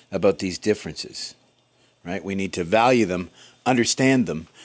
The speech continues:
uh, but not see what is an advantage to some as a failing of others. But in this case, I think it is, right? When it comes to, uh, valuing education,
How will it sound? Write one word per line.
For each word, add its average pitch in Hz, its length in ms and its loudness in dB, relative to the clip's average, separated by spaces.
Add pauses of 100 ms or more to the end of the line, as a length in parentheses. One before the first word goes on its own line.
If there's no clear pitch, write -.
(220)
uh, 82 180 -6 (220)
but 120 240 -2
not 151 500 2 (560)
see 190 380 4
what 160 300 6
is 131 180 4
an 123 100 4
advantage 127 600 4
to 113 140 -6
some 135 400 4
as 110 280 0
a 101 60 -2
failing 104 500 0
of 98 100 -2
others. 110 560 2 (840)
But 98 180 6
in 95 140 4
this 120 220 2
case, - 480 -6 (220)
I 82 100 -6
think 76 200 -8
it 71 80 -4
is, - 360 -8 (1400)
right? 87 200 -10
When 87 140 -8
it 76 100 -12
comes 85 340 -6
to, 78 300 -4
uh, 76 100 -4
valuing 104 560 4
education, 101 720 2